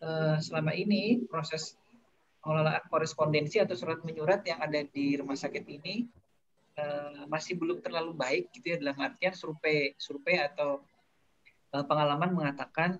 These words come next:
ya tadi misalkan contohnya si pimpinan mau mencari tahu seberapa banyak, eh, karyawan yang mengundurkan diri atau cuti di tahun sekian, yang cuti hamil di tahun sekian berapa gitu ya. Karena memang pengelolaannya masih,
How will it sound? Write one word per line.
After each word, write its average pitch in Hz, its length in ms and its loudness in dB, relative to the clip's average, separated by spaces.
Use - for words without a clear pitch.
ya 139 80 -8
tadi 180 320 6
misalkan 160 320 -2
contohnya 156 640 0
si 151 180 -6
pimpinan 156 480 -2
mau 151 320 0
mencari 147 460 -4
tahu 156 420 -4
seberapa 139 960 -2
banyak, 165 320 2
eh, 139 540 0
karyawan 160 500 0
yang 156 200 2
mengundurkan 151 480 0
diri 156 280 4
atau 151 240 -4
cuti 160 280 0
di 156 120 2
tahun 147 320 0
sekian, 170 520 2
yang 156 200 0
cuti 156 640 0
hamil 170 280 6
di 165 120 6
tahun 151 200 4
sekian 175 360 6
berapa 151 520 6
gitu 123 200 -6
ya. 139 80 -6
Karena 175 280 4
memang 196 280 8
pengelolaannya 151 560 6
masih, 180 360 4